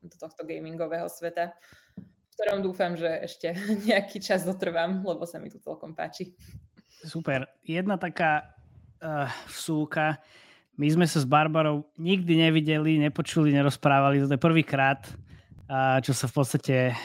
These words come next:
Speaker 2: rozprávame. Čiže kľúčová otázka, ako ti môžeme hovoriť? Barbara, Baša,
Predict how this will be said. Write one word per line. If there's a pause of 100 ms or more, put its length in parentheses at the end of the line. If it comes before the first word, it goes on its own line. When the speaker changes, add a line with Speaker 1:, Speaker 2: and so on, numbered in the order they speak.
(160)
Speaker 2:
rozprávame. (640)
Čiže (480)
kľúčová
otázka,
ako
ti
môžeme
hovoriť?
Barbara,
Baša,